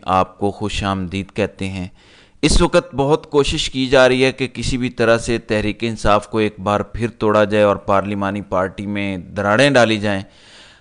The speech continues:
पार्लिमानी पार्टी से मुराद जो मुंतखब, अ, अरकान आ चुके हैं, मुंतखब होकर फॉर्म फ़ोर्टी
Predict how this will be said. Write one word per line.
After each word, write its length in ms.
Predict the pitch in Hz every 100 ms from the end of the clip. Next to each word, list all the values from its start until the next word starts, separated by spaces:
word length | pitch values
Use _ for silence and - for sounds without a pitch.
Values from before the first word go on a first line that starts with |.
| _ 131
पार्लिमानी 440 | 143 165 165 185
पार्टी 360 | 185 - - 160
से 140 | 165
मुराद 420 | 151 135 139 131 135
जो 100 | 127
मुंतखब, 800 | 123 123 - 131 143 139 107 - _
अ, 40 | 113 110 107 107
अरकान 560 | 117 117 - 127 127 - -
आ 140 | 113
चुके 320 | 117 127 -
हैं, 200 | 113 110
मुंतखब 540 | 104 104 95 110 131 110
होकर 340 | 110 92 110
फॉर्म 300 | 101 110 104
फ़ोर्टी 540 | 101 104 95 101 98